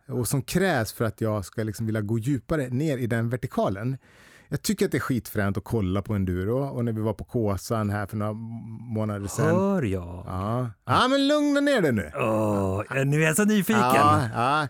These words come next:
Speaker 2: Är det, eh, är det någonting som kommer hända nu?
Speaker 1: Ja, något kommer hända.
Speaker 2: Oh, shit, vad, vad
Speaker 1: Eh,
Speaker 2: spännande.
Speaker 1: ja, men, eh, Kåsan, jätte-, jättefränt, lyrisk, eh,
Speaker 2: Aha.
Speaker 1: men, men jag kände kanske att enduro är väl inte liksom, det,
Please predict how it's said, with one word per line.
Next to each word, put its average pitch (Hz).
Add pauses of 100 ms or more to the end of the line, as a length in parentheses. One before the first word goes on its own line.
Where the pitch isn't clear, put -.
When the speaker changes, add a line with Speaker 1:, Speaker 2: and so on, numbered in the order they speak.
(140)
Speaker 2:
Är 156
det, 196
eh, 180
är 175
det 185
någonting 196 (280)
som 196
kommer 202
hända 185
nu? 123
Speaker 1:
Ja, 196
något 254
kommer 147
hända. 101
Speaker 2:
Oh, 156
shit, -
vad, 139 (420)
vad 123
Speaker 1:
Eh, 120
Speaker 2:
spännande. 101
Speaker 1:
ja, 170
men, 196
eh, 170
Kåsan, 180
jätte-, 165
jättefränt, 151
lyrisk, 156
eh, -
Speaker 2:
Aha. 98 (340)
Speaker 1:
men, 143
men 151
jag 156
kände 190
kanske 151
att 156
enduro 156 (300)
är 151
väl 156
inte 143
liksom, 131
det, 151